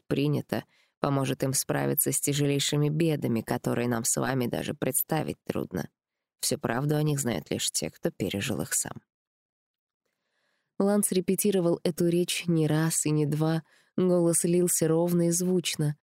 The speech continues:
а что сидящие в зале, казалось, слились в одного многоголового слушателя, так это пройдет. Лет двадцать политической карьеры, и он перестанет волноваться, выступая перед советом.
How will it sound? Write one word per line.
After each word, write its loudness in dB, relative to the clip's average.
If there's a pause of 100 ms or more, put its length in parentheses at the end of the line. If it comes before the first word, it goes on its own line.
(200)
а 2
что 2
сидящие 2
в 2
зале, 2
казалось, 0
слились 2
в 0
одного 2
многоголового 2
слушателя, 0 (320)
так 0
это -2
пройдет. 0 (720)
Лет 4
двадцать 2
политической 0
карьеры, 2
и 2
он 2
перестанет 2
волноваться, 2
выступая 0
перед -2
советом. 0